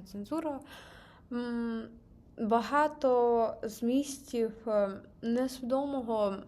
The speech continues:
були б занадто тривожними, тому забуваються. А логіка свідомого мовлення не збігається з логікою сну. М, пробудження часто різке. М,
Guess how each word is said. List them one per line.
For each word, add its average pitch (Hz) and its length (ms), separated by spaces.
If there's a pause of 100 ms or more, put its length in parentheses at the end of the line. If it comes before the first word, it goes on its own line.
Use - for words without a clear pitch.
(840)
були 233 360
б 233 60
занадто 226 680
тривожними, 233 840
тому 220 300
забуваються. 208 880 (640)
А 214 80
логіка 247 680
свідомого 233 800
мовлення 247 680
не 214 360
збігається 202 1300
з - 220
логікою 202 640
сну. 185 540 (840)
М, 208 540 (960)
пробудження 247 680
часто 220 840
різке. 196 600
М, 214 240